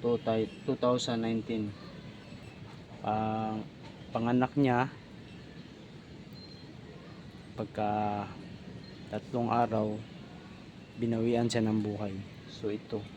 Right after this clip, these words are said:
Kontrata lang dito, guys. So, ito, nahukayin ko to. Panoorin nyo to lang, guys, hanggang sa dulo.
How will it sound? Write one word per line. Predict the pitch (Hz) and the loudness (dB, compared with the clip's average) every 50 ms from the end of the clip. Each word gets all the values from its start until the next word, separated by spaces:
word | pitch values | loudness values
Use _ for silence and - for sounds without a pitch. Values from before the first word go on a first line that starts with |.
| - - - - - - - - - - - - - - - - - - - | -14 -14 -14 -14 -14 -14 -14 -14 -12 -12 -12 -12 -12 -12 -12 -12 -12 -10 -6
Kontrata | - 113 113 - 127 123 127 - 139 135 135 | -4 -4 2 6 8 8 8 10 10 10 10
lang | 135 135 135 | 10 8 6
dito, | 131 135 135 - - 127 123 | 6 4 4 2 2 0 2
guys. | 120 110 104 104 - - - - - - - - - - | 2 2 0 0 -2 -4 -6 -8 -8 -10 -12 -14 -10 -8
So, | - 104 | -6 -6
ito, | - - - 139 127 | -6 -4 0 2 2
nahukayin | 123 117 110 120 113 107 - 127 123 127 127 123 120 113 | 2 2 0 -2 -4 2 6 8 8 8 8 6 6 4
ko | 117 - | 0 0
to. | - 98 98 - - - - - - - - - - - - - - - - - - - - - - - 123 | 0 -2 -4 -4 -6 -10 -12 -12 -12 -12 -12 -12 -12 -12 -10 -10 -10 -10 -12 -12 -12 -12 -12 -10 -4 0 2
Panoorin | 123 123 120 131 139 143 147 147 147 | 4 6 8 8 10 10 10 10 8
nyo | 147 147 | 8 6
to | - - 139 | 6 6 6
lang, | 139 139 139 139 131 | 6 8 6 8 8
guys, | 135 131 127 127 - - | 8 8 6 4 2 0
hanggang | 120 117 117 113 113 113 110 | 2 2 2 2 2 0 0
sa | - 110 107 107 104 104 113 - - - - - - - - - - - - - - | 0 0 0 2 0 -2 -4 -6 -8 -14 -14 -14 -14 -14 -12 -12 -12 -12 -12 -8 -2
dulo. | 107 110 107 98 92 87 | 0 2 2 2 0 -2